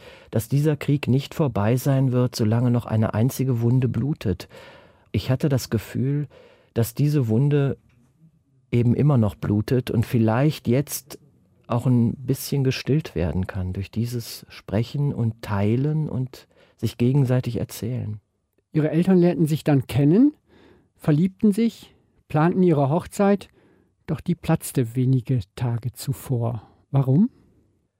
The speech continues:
Speaker 1: Weil mein Vater da auf dem Marktplatz aufgetreten ist, wie die Onkels mir dann erzählten, und zwar auf dem Marktplatz in meinem Geburtsort Lobberich.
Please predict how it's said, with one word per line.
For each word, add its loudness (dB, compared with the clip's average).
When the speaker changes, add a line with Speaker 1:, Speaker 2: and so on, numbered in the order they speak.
Speaker 1:
Weil 2
mein 2
Vater 0
da -2
auf -2
dem 0
Marktplatz -2
aufgetreten -4
ist, -6
wie -2
die 0
Onkels -2
mir -2
dann -2
erzählten, -2
und 0
zwar 0
auf -2
dem 2
Marktplatz 0
in 2
meinem 2
Geburtsort 0
Lobberich. -2